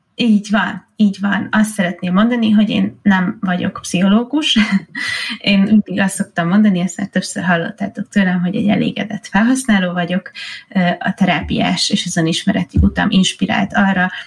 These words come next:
hogy a, a sorstársaim számára egy olyan felületet hozzak létre, ami a lelki egészséggel kapcsolatos tartalmak közvetítésében segít. Ezen az úton találkoztunk Katával, ami az egyik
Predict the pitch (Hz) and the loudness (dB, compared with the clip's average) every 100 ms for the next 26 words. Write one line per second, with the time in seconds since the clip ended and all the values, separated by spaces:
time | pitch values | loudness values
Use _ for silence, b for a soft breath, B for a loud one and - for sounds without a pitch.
0 | B B _ 175 156 156 151 131 - 196 | B B _ -4 -4 -2 -2 -2 -4 -4
1 | - 196 - 170 165 - 170 165 170 208 | 0 0 -2 -4 -4 -4 -2 -2 -2 -4
2 | - - - _ - - - 180 160 147 | -6 -12 -12 _ -16 -10 -2 0 0 0
3 | 156 175 170 180 180 170 170 - 165 165 | 0 0 0 0 0 -2 -4 -4 -4 -4
4 | 170 202 - 175 170 - - 202 208 - | -6 -8 -4 -4 -4 -8 -2 0 0 0
5 | 180 180 B B B 180 165 170 170 - | -4 -4 B B B -2 2 2 2 0
6 | - 175 175 170 165 170 151 143 - 180 | 0 0 2 0 -2 -6 -4 -2 0 -2
7 | - 175 - 170 - - - - - 156 | -2 -4 -4 -6 -6 -6 -8 -10 -4 -4
8 | 151 - 175 175 - - 170 - 151 175 | -4 -4 -2 -2 -2 -2 -2 -4 -6 -8
9 | - 220 - 175 165 165 160 190 B B | -4 -2 0 -2 -2 -2 0 -2 B B
10 | - - 170 - - - - 190 180 170 | -6 -2 -2 -2 -8 -4 0 2 2 0
11 | 170 175 175 151 156 - 156 127 - - | -2 -4 -2 -2 -2 0 -2 -2 -4 -6
12 | - - - 190 - 170 185 185 202 190 | -6 -6 -2 -2 -2 -2 0 2 2 0
13 | - - 185 175 - - 180 170 - - | -2 -4 -2 -2 -4 -6 -4 -4 -4 -10